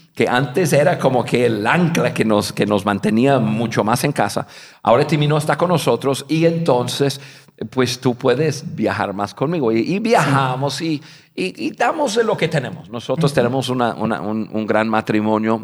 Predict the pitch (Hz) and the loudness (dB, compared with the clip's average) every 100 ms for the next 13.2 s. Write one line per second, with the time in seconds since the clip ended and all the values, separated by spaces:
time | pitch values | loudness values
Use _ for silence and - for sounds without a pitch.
0 | - 104 110 - - 127 135 135 135 117 | -2 -4 -4 -4 -4 0 0 2 0 -2
1 | 156 - - - _ _ - 104 104 104 | -4 -8 -20 -20 _ _ -6 0 0 0
2 | 104 101 107 - 107 98 98 - 110 117 | 0 0 -2 -2 -2 0 -2 0 0 2
3 | 113 107 123 104 98 - 101 110 110 107 | 0 0 -4 -4 -6 -4 -4 -2 -2 -4
4 | - - 98 107 120 - 95 104 107 92 | -10 -4 -2 0 -2 -2 0 2 0 0
5 | 98 117 92 98 95 104 - - - 92 | -4 -6 -4 -2 -2 -4 -6 -10 -8 -4
6 | 101 107 104 92 98 - 95 101 - 98 | 0 0 0 0 0 -4 -6 -6 -8 -6
7 | 95 - 95 - 104 - - - - - | -6 -4 -6 -4 -10 -10 -20 -20 -16 0
8 | 160 170 165 - - 175 196 226 - 214 | 4 4 2 2 0 2 0 0 -2 0
9 | 226 202 165 - 135 131 170 170 170 123 | 0 0 0 0 0 2 2 2 0 -2
10 | 117 - - _ - - - 494 262 - | -2 -6 -20 _ -2 0 2 2 2 -2
11 | - - 370 480 466 254 - - 190 294 | -6 -4 -2 -2 -2 -2 -4 -4 -2 -2
12 | 466 262 185 - 156 139 - 165 143 147 | 2 2 2 0 0 0 0 0 2 2
13 | 143 | 0